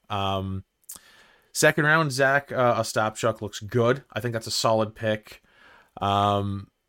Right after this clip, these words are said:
but then past that, twenty twenty-one second round pick, Ben Roger was released, never signed. He's gone. That's a second round pick, just gone. Uh, and then third round pick,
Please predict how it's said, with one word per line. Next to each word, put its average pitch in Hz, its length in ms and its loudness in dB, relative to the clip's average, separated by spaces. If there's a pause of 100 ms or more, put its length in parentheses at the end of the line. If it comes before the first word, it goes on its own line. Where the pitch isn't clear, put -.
but 110 140 -8
then 117 180 2
past 113 340 2
that, 104 220 2
twenty 127 180 -2
twenty-one 123 680 -2
second 117 380 -4
round 113 260 -2
pick, 117 340 -4
Ben 117 280 2
Roger 110 640 0 (120)
was 107 180 -4
released, 101 500 -6
never 107 240 -4
signed. 95 460 -6 (440)
He's 110 280 -2
gone. 101 220 0
That's 107 160 -2
a 107 40 -6
second 117 240 -2
round 110 140 -4
pick, 107 160 -4
just - 240 -10 (300)
gone. 95 420 -2 (480)
Uh, 107 340 6
and 117 80 2
then 120 160 2
third 120 260 2
round 117 220 2
pick, 113 320 0